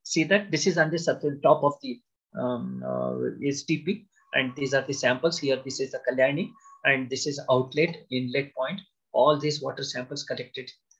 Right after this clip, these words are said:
here, and this is variation delta O eighteen, variation delta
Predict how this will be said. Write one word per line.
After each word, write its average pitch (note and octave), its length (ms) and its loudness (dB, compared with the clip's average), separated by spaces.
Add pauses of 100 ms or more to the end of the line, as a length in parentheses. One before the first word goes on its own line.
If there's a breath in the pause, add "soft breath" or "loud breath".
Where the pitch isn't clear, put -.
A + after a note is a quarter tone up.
(280 soft breath)
here, C#3+ 240 6 (320)
and C#3+ 180 0
this G3+ 220 6
is C3+ 300 -2 (140)
variation C3+ 720 4
delta C3 500 2
O C#3 120 6
eighteen, C#3 500 0
variation C3+ 640 -2
delta - 460 -4